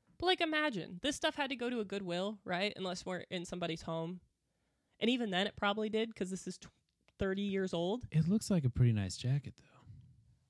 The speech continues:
Speaker 1: But look, like, that table, do you think that ended up at a good, like, somebody's got that runner in their home.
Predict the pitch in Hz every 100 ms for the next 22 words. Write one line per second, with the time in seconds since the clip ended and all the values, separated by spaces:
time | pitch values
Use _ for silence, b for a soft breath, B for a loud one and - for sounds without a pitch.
0 | - 302 370 - 320 - 285 - 262 262
1 | 311 330 247 254 294 277 254 247 247 240
2 | 233 226 220 - 226 - 330 330 330 277
3 | 254 - 220 175 175 165 220 220 196 170
4 | 165 202 226